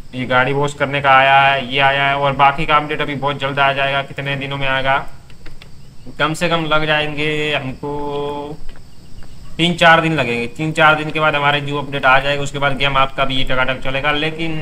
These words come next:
अ, वो तब तक वो वाला खेल, उस game का थोड़ा इंतजार करेंगे, वापस आएगा कि नहीं। और जिसका update नहीं हुआ, उसका तो मैंने video बना के बता ही दिया था। तो इस game का यही था। और, अ, डाटा अपना ऑफ करके खेलो, ठीक है, यही चीज़ है। बाकी तो भाई game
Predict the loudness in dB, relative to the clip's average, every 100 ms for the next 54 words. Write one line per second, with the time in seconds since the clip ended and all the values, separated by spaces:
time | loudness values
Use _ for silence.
0 | -6 -6 -6 -4 0 0 2 -2 -2 -4
1 | -4 -4 0 0 0 -6 -6 -6 -4 -4
2 | -4 -6 -6 -4 -2 -2 -4 0 0 0
3 | -2 -2 0 -4 -4 -6 -8 -12 -12 -12
4 | -14 -16 -14 -4 -4 -2 -2 4 4 2
5 | -4 -2 0 0 -2 -2 0 0 0 -2
6 | -2 0 0 0 -4 -2 -2 0 -2 -2
7 | -4 -4 -6 -2 0 2 0 2 2 2
8 | 2 2 0 -6 -12 -16 -18 -14 -12 -12
9 | -14 -10 -6 -2 4 4 4 0 0 -2
10 | -2 -4 -6 -4 -4 -4 -4 -8 -10 -12
11 | -14 -18 -16 -14 -14 -16 -16 -16 -16 -12
12 | -8 -6 -6 -6 -6 -2 0 0 -2 -4
13 | -4 -4 -4 -4 -4